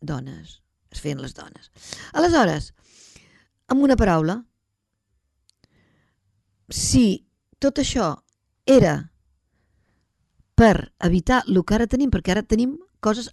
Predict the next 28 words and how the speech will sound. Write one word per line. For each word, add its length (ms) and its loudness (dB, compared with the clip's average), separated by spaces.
artificials 920 -2
que 80 0
ens 100 -4
les 220 0
posem 180 0
per 140 10
sobre, 320 6
ara 160 2
em 80 2
poso 300 4
una 300 -2
careta, 400 0
ara 100 4
em 80 0
poso 320 4
en, 140 4
aquí, 340 2
ara 240 -2
faig 240 -6
en, 140 -8
on 140 -8
sigui, 320 -2
i 80 -12
són 160 -2
brillantors. 540 0
Doncs 180 2
era 120 -2
així. 180 -10